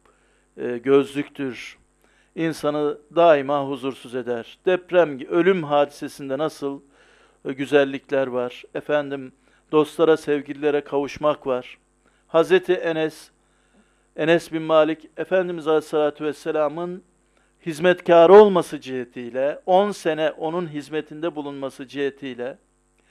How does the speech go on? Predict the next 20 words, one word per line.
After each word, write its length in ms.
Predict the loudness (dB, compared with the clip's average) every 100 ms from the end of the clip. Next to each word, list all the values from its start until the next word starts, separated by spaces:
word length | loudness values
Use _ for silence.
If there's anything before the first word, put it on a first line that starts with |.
| _ _ _ _ -10
Efendimiz 460 | 0 2 2 -2
Aleyhisselatü 480 | 2 2 2 -2 0
Vesselam'a 380 | -6 -4 -6 -6
çok 300 | -4 -4 -2
yakın 300 | -4 0 0
olmuş. 600 | 0 -4 -10 -20 -20 -20 _ _ _ _ _ _ _ _ _
Efendim, 380 | -8 -4 -4 -4
onu 200 | -6 -6 -10 -4
elbette 500 | -2 2 0 0 -12
çok 280 | -6 -8 -8
seviyor, 600 | -12 -10 -10 -14 -16 _
biz 180 | -10 -8
de 80 | -8
çok 280 | -6 -8 -8
seviyoruz. 640 | -14 -14 -16 -18 -20 _
Ama 440 | -6 -2 0 0 -6 _ _ _
Resulullah'ın 760 | -4 -2 -4 -4 2 2 2 -4
bizzat 480 | -10 -10 0 0 0 _ _
dünyasında 760 | -6 0 4 4 4 -10 -2
olmak, 580 | 2 2 -2 -10 -14 -20